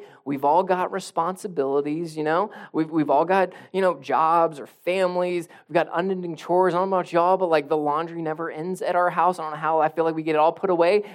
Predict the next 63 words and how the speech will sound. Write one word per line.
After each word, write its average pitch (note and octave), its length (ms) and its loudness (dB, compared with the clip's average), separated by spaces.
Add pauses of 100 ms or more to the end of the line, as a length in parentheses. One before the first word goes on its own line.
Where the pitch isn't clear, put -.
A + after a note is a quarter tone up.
(120)
and D3+ 120 -6
the D3+ 60 -2
next E3+ 220 -2
day F#3+ 100 0
there's D#3 220 -6
this C3 120 -20
big - 280 -6
pile B3 300 2
that C#3 100 -6
needs C#3 160 -10
to - 40 -20
be D3 80 -8
washed E3+ 400 -8
and - 80 -20
dried D#3+ 240 -10
and C#3 120 -20
folded E3 240 -8
and - 100 -20
put D3+ 140 -2
up F3+ 120 -2
again. - 200 -14 (200)
Like, D3 120 -2
it's D#3 80 -8
just E3+ 120 -8
never D#3+ 400 0 (220)
ending, G#3+ 220 2
right? D#3 120 4
We E3+ 80 -2
got F3 180 0 (120)
stuff - 460 -4
to F#3+ 100 4
do. A#3+ 220 2
We've C3 200 -2
got E3 280 2 (180)
kids B3+ 240 0
to A3+ 80 -6
take D#3+ 240 -2
care B2 180 -8
of, A#2+ 120 -8
lunches G3 400 0
to D#3+ 100 -10
pack. C3+ 300 -4
We've D3+ 120 -6
got E3 200 0
groceries G#3+ 460 2
to E3 40 -16
get, D3+ 240 0
meals A3+ 400 0
to - 120 -10
make. D3+ 140 -2
We've E3 120 0
got, F#3+ 120 4 (160)
oh, G#3+ 100 6
on A3+ 120 4
top A3 180 4
of A#3+ 60 6
that, B3 160 6
I F#3 160 6
need G3+ 160 2
to F#3+ 100 4 (140)
serve C3 380 -8
and C#3+ 120 -6
volunteer E3+ 680 0